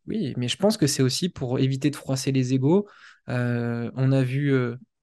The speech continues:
Gobert essayer de boomer, euh, euh, Hurtel, euh, alors je sais plus si c'était en début de, de, de prépa ou en début de compétition, je me rappelle plus du match, mais on l'a vu, on a vu ces signaux.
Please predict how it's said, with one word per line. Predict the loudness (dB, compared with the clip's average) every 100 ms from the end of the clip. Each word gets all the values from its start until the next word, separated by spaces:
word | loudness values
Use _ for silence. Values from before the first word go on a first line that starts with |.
| -8
Gobert | 0 2 2 0
essayer | 0 0 0
de | 0
boomer, | -2 0 0 0 0
euh, | 0 0 -4 -8 -14 _ _ _ -10
euh, | -6 -6 -2
Hurtel, | -4 -4 0 2 4 2
euh, | 2
alors | 0 -4
je | -6
sais | -8
plus | -8
si |
c'était | -8 -6
en | -4
début | -4 -4 -2
de, | -2 -2 -2 0 -2
de, | -4 -4
de | -4 -6
prépa | -8 -8 -4 0 2 2
ou | 0 0 -4
en | -4
début | -4 -6
de | -6
compétition, | -4 -4 -4 -4 -2 -2
je |
me | -2
rappelle | -2 -6
plus | -8 -6
du | 0
match, | 0 0 -2
mais | -8 -8 -14 -20 -20 _ _ _ _ _ _ _ _ _
on | -4
l'a | 0
vu, | 2 0 -2 -2
on | 0
a | 2
vu | 2 0
ces | 2
signaux. | -2 0 0 0